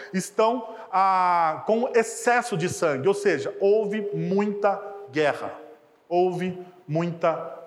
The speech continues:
guerra. E perceba uma coisa muito maior dentro das Sagradas Escrituras. A Bíblia não romantiza os seus heróis.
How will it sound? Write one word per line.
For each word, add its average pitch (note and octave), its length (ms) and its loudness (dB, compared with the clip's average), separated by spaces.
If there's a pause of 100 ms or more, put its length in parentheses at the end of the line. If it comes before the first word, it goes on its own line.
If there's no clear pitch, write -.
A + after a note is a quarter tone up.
guerra. B2+ 400 -2 (260)
E G#3+ 60 -2
perceba D#4+ 380 0
uma C4+ 140 2
coisa A#3+ 560 0 (220)
muito B3+ 280 0
maior A3+ 520 4
dentro G3+ 260 -4
das F#3+ 140 2
Sagradas F3 440 0
Escrituras. C#3+ 760 -6 (480)
A F3+ 120 2
Bíblia A3 500 0
não G#3 340 0
romantiza F#3+ 680 0
os F3 120 0
seus E3+ 180 0
heróis. C3 600 -2